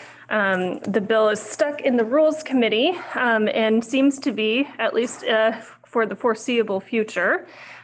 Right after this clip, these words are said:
Uh, we're obviously working on trying to convince legislators in the House that this is a worthy,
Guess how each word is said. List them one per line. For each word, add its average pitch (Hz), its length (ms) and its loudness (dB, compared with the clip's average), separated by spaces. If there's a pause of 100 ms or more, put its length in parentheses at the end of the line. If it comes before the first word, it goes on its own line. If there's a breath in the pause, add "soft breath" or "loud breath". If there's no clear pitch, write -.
Uh, 226 200 0
we're 233 180 2
obviously 254 520 0
working 214 400 -2
on 208 120 0
trying 214 240 -2
to 214 120 -4
convince 214 500 -2
legislators 196 720 -2
in 202 80 -4
the 190 100 0
House 190 420 0
that 196 220 -2
this 196 220 -2
is 190 280 -2
a 214 120 2
worthy, 220 600 2